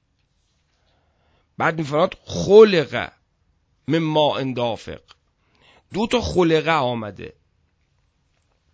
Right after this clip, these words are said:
این دو تا خلقه دو مرتبه از خلقته. ببینید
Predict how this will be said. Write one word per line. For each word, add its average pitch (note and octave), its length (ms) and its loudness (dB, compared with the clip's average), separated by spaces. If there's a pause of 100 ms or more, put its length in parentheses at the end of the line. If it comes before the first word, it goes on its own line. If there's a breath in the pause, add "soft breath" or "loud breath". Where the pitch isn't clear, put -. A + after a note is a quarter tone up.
(960 loud breath)
این C3 240 -4
دو B2 160 -4
تا B2 160 -4
خلقه B2+ 960 -2 (920 soft breath)
دو E3+ 180 2
مرتبه C#3 1120 -4
از - 220 -8
خلقته. C3 760 -6 (3000)
ببینید E3+ 420 -2